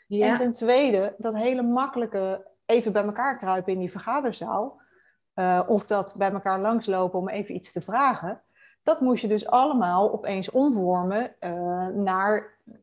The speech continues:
Speaker 2: een, ja, een videobelsysteem. Of een, een, wat ook nog nieuw is. Want niemand, weinig organisaties gebruikten, eh, Zoom en Teams en zo voor, eh, of Webex om, om met elkaar samen te werken en contact te hebben.
Speaker 1: Ja.
Speaker 2: Dus het is,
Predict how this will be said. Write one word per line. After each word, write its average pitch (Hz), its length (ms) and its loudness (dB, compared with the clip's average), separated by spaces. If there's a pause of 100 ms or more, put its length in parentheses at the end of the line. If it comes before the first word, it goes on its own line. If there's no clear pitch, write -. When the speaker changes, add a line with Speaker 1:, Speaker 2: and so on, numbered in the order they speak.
(180)
Speaker 2:
een, 202 280 -6
ja, 175 100 -8 (100)
een 202 160 -2
videobelsysteem. 190 1300 2
Of 175 200 -8
een, 185 240 -4
een, 185 240 -8 (400)
wat 220 300 4
ook 254 160 6
nog 311 140 2
nieuw 220 240 6
is. 165 320 -4
Want 170 160 -10
niemand, 185 440 0 (160)
weinig 185 340 0
organisaties 170 720 -4
gebruikten, 175 840 -4
eh, 175 60 -8 (120)
Zoom 185 320 2
en 180 180 -6
Teams 185 320 -2
en 185 180 -8
zo 175 220 -4
voor, 175 400 -6
eh, 175 320 -12 (180)
of 185 160 2
Webex 175 520 0
om, 185 240 -4
om 185 140 0
met 180 160 0
elkaar 180 440 -2
samen 208 400 0
te - 80 -8
werken 180 260 -4
en 180 80 -8
contact 190 360 -8
te 196 80 -10
hebben. 175 360 -12 (600)
Speaker 1:
Ja. 233 160 2
Speaker 2:
Dus 185 120 2
het 185 120 0
is, - 460 2